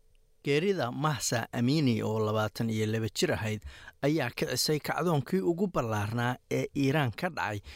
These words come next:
wixii ka dambeeyey labadii kun iyo sagaal iyo tobankii, iyadoo dad badan oo caalamka oo dhan ku suganna ay hadda raadinayaan qaab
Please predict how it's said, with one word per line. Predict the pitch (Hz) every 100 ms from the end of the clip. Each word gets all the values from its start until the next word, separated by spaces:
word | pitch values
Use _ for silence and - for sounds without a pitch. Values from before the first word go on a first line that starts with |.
| - 196
wixii | 156 139
ka | -
dambeeyey | 151 123 110 113 127 127
labadii | 127 135 113
kun | - 147
iyo | 113
sagaal | - 113 127 110
iyo | -
tobankii, | 123 127 - 131 131 - _ _ _ - _ _ - -
iyadoo | 131 123 107
dad | 110 123 117
badan | 127 127 123
oo | 107 107 -
caalamka | 117 139 127 117 - 131
oo | 127 117 127
dhan | 120
ku | 113 -
suganna | - 127 160 117 95 - -
ay | - 127
hadda | 147 127 117 104
raadinayaan | 123 127 131 120 123 107 101 -
qaab | 123